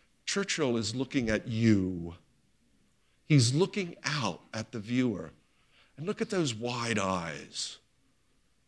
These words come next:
This is somebody who's far-seeing. James Guthrie, the p-, uh, uh, uh, artist who painted this, has captured something here in Churchill, that of all the political figures,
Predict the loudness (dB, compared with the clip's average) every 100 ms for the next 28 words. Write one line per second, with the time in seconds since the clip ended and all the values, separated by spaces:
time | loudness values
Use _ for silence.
0 | _ _ _ _ -2 2 2 2 0 -2
1 | -2 -2 -2 -2 -4 -2 -2 -4 -8 -10
2 | -16 -20 _ _ _ _ _ _ _ _
3 | _ 0 2 2 2 -2 -2 -2 -2 -4
4 | -14 -12 -8 -8 -8 -10 -10 -12 -14 -18
5 | -16 -14 -6 -4 -4 -6 -12 -10 -2 0
6 | 0 -6 -12 -18 -20 -20 -20 -16 -4 -2
7 | -2 -4 -4 -4 -4 -2 -4 -6 -12 -12
8 | -8 -8 -8 -10 -10 -8 -10 -12 -18 _
9 | _ -18 -18 0 6 6 8 10 12 12
10 | 12 10 6 2 2 0 0 0 0 -2
11 | -2 -2 -2 -2 -2